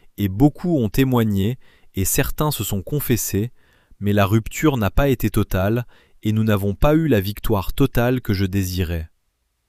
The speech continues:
Ce matin, nous nous sommes réunis dans la salle est du tabernacle. Il y a eu un certain nombre de prières ferventes et d'excellents témoignages. Puis j'ai de nouveau parlé.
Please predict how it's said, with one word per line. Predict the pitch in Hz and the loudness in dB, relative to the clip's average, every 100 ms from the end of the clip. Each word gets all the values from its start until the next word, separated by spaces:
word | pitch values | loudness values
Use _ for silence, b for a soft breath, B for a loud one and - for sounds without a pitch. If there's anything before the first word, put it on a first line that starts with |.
| _ | _
Ce | - - | -14 -4
matin, | 101 98 - 165 185 b b - | 0 0 0 0 -2 b b -4
nous | 120 | 0
nous | 139 | 0
sommes | 131 131 117 | 2 2 4
réunis | 127 160 156 190 | 4 2 2 0
dans | 151 | 0
la | 113 101 | 0 0
salle | - 131 - | 2 0 0
est | - 165 - 123 | 0 -2 -2 -6
du | 110 | -4
tabernacle. | - 123 107 95 90 - - - - _ _ _ _ _ | 0 2 2 0 -4 -6 -12 -18 -20 _ _ _ _ _
Il | 123 120 | -6 4
y | 139 | 6
a | |
eu | 156 175 | 6 4
un | 117 | 2
certain | - 151 - 147 | 0 0 0 0
nombre | 170 170 110 | 0 0 2
de | 104 | 2
prières | - - 107 98 | 0 0 0 0
ferventes | - 156 123 113 123 151 - - | 0 0 0 0 0 -2 -6 -6
et | 104 | -6
d'excellents | 98 143 - - 123 127 | 0 0 0 0 0 0
témoignages. | 117 104 95 92 90 85 80 80 - _ _ _ _ _ _ - | -2 -2 -2 -2 -4 -4 -6 -10 -16 _ _ _ _ _ _ -14
Puis | - 180 | -4 -2
j'ai | 147 110 | 2 2
de | 113 | 4
nouveau | 131 127 139 | 2 2 2
parlé. | 131 95 92 82 | 2 0 -2 -6